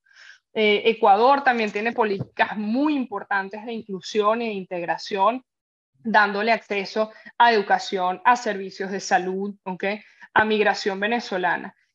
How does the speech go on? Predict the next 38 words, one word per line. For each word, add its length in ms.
Y, 120
por 180
ejemplo, 400
por 160
decir 320
otro, 340
otro 300
caso, 640
eh, 260
Costa 340
Rica 480
tiene 220
más 220
de 100
treinta 560
años 300
con 180
uno 200
de 60
los 140
mejores 640
marcos 400
de 80
acogida 540
y 20
de 80
refugio 720
para, 480
para 220
refugiados 1000
de 160
todas 220
partes 280
del 140
mundo 240
y 40
especialmente 720
nicaragüenses, 800